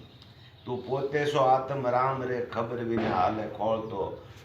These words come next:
મરગલો મોયો માયા કેરી જાળમાં રે, હાલે ઝાંઝવાના પાણી ડોળતો. તું પોતે જ આત્મ રામ છો, ખુદે ખુદમાં જ આત્મ રામ છે.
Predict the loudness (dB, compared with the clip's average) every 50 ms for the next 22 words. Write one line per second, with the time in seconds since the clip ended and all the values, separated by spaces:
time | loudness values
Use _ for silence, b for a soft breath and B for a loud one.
0 | -10 -4 -2 0 0 0 0 0 0 0 0 0 0 2 0 2 2 2 2 2
1 | 2 2 4 2 2 0 -2 -4 -4 -4 -2 -2 -2 0 0 0 2 0 0 -2
2 | -4 -4 -4 -4 -2 0 0 0 0 -2 -4 -4 -4 -2 -2 -2 -2 -4 -4 -4
3 | -2 -2 -2 -2 -4 -6 -4 -4 -4 -4 -6 -4 -4 -2 -2 -2 -2 -4 -6 -8
4 | -10 -10 -12 -14 -16 -16 -14 -14 -14 -14 -14 -14 -16 -16 -16 -18 -18 B B B
5 | B B B B B -6 -4 -4 -4 -2 2 2 2 2 2 6 6 8 10 12
6 | 12 10 10 8 0 0 2 4 4 4 4 2 0 -2 -2 -2 -2 -2 -4 -6
7 | -6 -4 -2 -2 -2 -4 -4 -4 -6 -6 -4 -2 2 2 2 4 2 0 0 -2
8 | -2 -4 -2 0 2 2 2 2 0 -4 -4 -4 -4 -4 -4